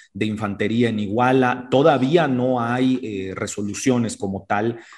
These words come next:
que, que puedan determinar que ni siquiera se está, eh, eh, buscando, eh, conceder justicia, por lo menos para las víctimas y para las víctimas indirectas.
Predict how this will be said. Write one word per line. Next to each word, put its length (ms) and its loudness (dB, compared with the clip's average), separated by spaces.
que, 300 -2
que 120 -6
puedan 360 4
determinar 680 -2
que 240 2
ni 200 0
siquiera 420 0
se 140 -4
está, 600 0
eh, 340 -8
eh, 560 -14
buscando, 1300 0
eh, 200 -8
conceder 400 -6
justicia, 760 -4
por 100 -8
lo 120 -4
menos 260 -6
para 160 -4
las 200 -6
víctimas 520 -2
y 80 -8
para 180 -2
las 160 -2
víctimas 540 -4
indirectas. 640 0